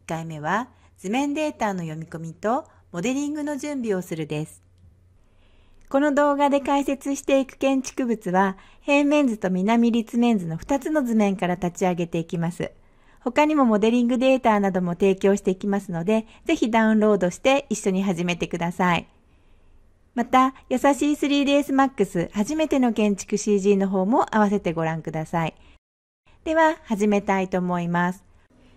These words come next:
スリーディーエスマックスを開きましたら、まずカスタマイズの単位設定を確認します。今回ディスプレイの単位はミリメートルで、システム単位の方もミリメートルにしてあります。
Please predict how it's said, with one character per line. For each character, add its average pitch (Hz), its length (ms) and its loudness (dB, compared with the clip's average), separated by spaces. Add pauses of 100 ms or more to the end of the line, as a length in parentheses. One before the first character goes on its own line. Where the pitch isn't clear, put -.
(120)
ス 240 120 -10
リ 277 160 0
ー - 20 0
デ 294 60 -2
ィ 294 60 0
ー - 20 -2
エ 311 60 -2
ス 302 100 -10
マ 302 120 -2
ッ 311 40 -8
ク - 160 -16
ス 226 120 -6
を 202 80 -2
開 185 240 -4
き 185 140 -12
ま 180 160 -6
し - 60 -12
た - 180 -8
ら、 220 220 0
ま 262 160 -4
ず 202 100 -8
カ 196 180 -6
ス - 80 -18
タ 247 140 -4
マ 254 240 -2
イ 247 80 -4
ズ 226 100 -10
の 233 140 -4
単 262 300 -4
位 285 40 -8
設 285 220 -10
定 240 140 -2
を 214 40 -4
確 185 280 -8
認 156 200 -8
し 156 140 -14
ま 151 140 -8
す。 - 240 -8 (360)
今 285 120 -10
回 214 160 0
デ 220 80 -2
ィ - 20 -4
ス - 140 -12
プ 240 80 -6
レ 202 120 2
イ 185 40 -2
の 175 100 -4
単 175 360 -2
位 165 60 -6
は 262 220 -2
ミ 185 160 -4
リ 190 140 -2
メ 190 200 0
ー 175 40 -6
ト 147 160 -8
ル 151 120 -6
で、 254 260 -4 (320)
シ 226 160 -6
ス - 80 -18
テ 247 120 -2
ム 240 140 -4
単 240 300 0
位 - 20 -2
の 202 100 -2
方 226 240 -2
も 302 240 0
ミ 202 140 -2
リ 180 100 -2
メ 185 180 -2
ー - 40 -4
ト 160 120 -6
ル 160 120 -8
に 269 160 -4
し - 60 -16
て 196 120 -4
あ 175 80 0
り 156 100 -8
ま 156 140 -8
す。 143 240 -6